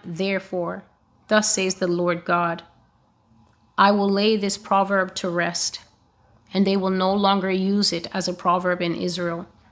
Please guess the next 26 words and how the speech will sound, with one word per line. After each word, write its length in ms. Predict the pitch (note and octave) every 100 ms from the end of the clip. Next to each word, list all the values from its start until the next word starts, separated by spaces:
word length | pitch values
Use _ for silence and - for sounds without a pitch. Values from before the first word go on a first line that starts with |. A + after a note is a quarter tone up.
| -
So 180 | G#3 F#3+
God 320 | G3+ A3 A3
is 100 | G#3+
saying, 340 | G3 F#3+ G3
this 200 | A3 C4+
saying 460 | - A#3+ C4 E4 D#4+
that 120 | G#3
everything 460 | G#3 B3 B3 A#3 A#3
takes 260 | A3+ A3
a 60 | G3+
long 260 | G3 G3+
time 260 | G#3 G#3 G#3
to 100 | G3
happen, 500 | F#3+ G3+ - B3 D4+ - - - -
this 200 | A#3+ C4
saying 400 | B3+ B3 B3 A3+
of 140 | G3+ - - -
how 180 | B3+ C#4+
many 300 | C#4+ C#4 C#4
of 120 | A#3
these 160 | B3
prophecies 580 | - A#3+ A#3+ B3 B3 A#3
have 200 | - G#3
fulfilled? 580 | - G#3 - A3 A#3+ C#4 - _ _ _ _ _
He's 180 | A3+ A3
saying, 520 | A3 G#3+ G#3 G#3